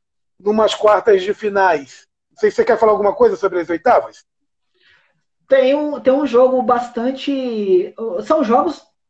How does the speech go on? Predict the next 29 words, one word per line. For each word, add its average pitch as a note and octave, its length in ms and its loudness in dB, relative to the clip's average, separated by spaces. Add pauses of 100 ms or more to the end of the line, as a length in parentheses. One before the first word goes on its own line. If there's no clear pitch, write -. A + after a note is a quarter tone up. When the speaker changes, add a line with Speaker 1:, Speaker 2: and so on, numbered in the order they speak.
(140)
Speaker 2:
quase A#3 260 -4
que - 80 -14
todos G#3+ 300 -2
aqueles F#3+ 280 -4
jogos F#3 340 -2
ali F3+ 160 2
da, F3+ 180 0
da, E3+ 140 -2
da, E3+ 160 -6
da E3+ 100 -6
fase F#3 400 -6
de F3+ 100 -8
mata-mata F3+ 640 -6
são A3 240 -10
grandes F#3+ 600 -4
jogos, E3+ 420 -2
né? F3 120 -8
Jogos E3+ 260 -8
inesquecíveis. F#3+ 880 -10 (460)
Um G#3 140 -6
que A3+ 80 -4
eu G3 80 0
gosto A3+ 380 -2
muito F#3+ 600 -6 (360)
é F3+ 400 -2
Alemanha G3 640 -2
três, A#3+ 320 -4
Bélgica A#3+ 480 0
dois. F#3 540 -4